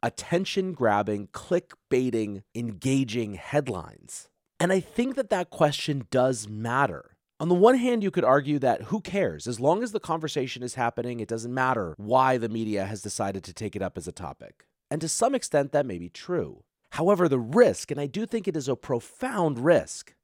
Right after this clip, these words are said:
is that people become naturally skeptical or wary of doom-laden discourse. There have been a lot of things over the last few years that have been presented to people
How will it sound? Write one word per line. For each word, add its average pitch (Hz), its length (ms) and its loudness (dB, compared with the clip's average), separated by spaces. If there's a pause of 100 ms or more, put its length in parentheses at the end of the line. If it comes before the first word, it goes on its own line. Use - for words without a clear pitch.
(240)
is 151 140 -2
that 185 160 4
people 226 300 -6
become 160 560 -4
naturally 147 540 0
skeptical 160 840 -2
or 117 140 2
wary 131 640 4
of 110 320 -4
doom-laden 107 760 -4
discourse. - 800 -6 (340)
There 170 100 0
have 202 100 -4
been 262 120 -2
a 240 40 2
lot 165 360 8
of - 80 4
things 110 440 -2
over 113 140 -2
the 120 80 -4
last 123 320 0
few 131 120 -4
years 110 360 -2
that 117 120 -2
have 120 100 -6
been 123 160 -6
presented 135 540 -4
to - 100 -8
people 92 480 -8